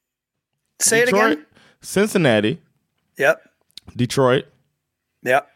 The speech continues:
Speaker 2: Green Bay.
Speaker 1: Mm.
Speaker 2: Detroit. I mean, they're all teams that are middle of the pack, man. Yeah, they could.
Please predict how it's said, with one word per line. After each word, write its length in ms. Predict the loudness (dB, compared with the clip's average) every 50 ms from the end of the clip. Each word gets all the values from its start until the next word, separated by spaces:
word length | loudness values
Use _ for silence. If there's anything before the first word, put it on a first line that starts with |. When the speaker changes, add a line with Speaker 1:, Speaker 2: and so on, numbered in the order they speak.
| _ _ _ _ _
Speaker 2:
Green 280 | -6 -4 -2 -2 0 0
Bay. 320 | 0 0 0 0 -2 -6 _ _ _ _ _ _ _ _ _ _ _ _ _ -16
Speaker 1:
Mm. 240 | -14 -12 -12 -12 -14 _ _ _ _
Speaker 2:
Detroit. 420 | -12 -12 -12 -10 -12 -12 -12 -14 -18 _ _ _ _ _ _ _ _ _ _ _ _ _ _ _ _ _ _ _ _ _ _ _ _ _ _ _ _ _ _ _ _ _ _ -12
I 80 | -8 -6
mean, 180 | -4 -2 0 0
they're 180 | 0 2 2
all 240 | 2 2 2 2 0
teams 300 | 0 -2 -2 -2 -2 0
that 140 | 0 0 0
are 40 | 0
middle 280 | 0 0 0 2 2
of 60 | 0
the 60 | 0 -2
pack, 340 | -4 -4 -4 -4 -6 -6
man. 300 | -10 -12 -10 -10 -12 -12 -16 -16 -10
Yeah, 180 | -6 -6 -4 -4
they 120 | -4 -6
could. 240 | -6 -6 -6 -6 -6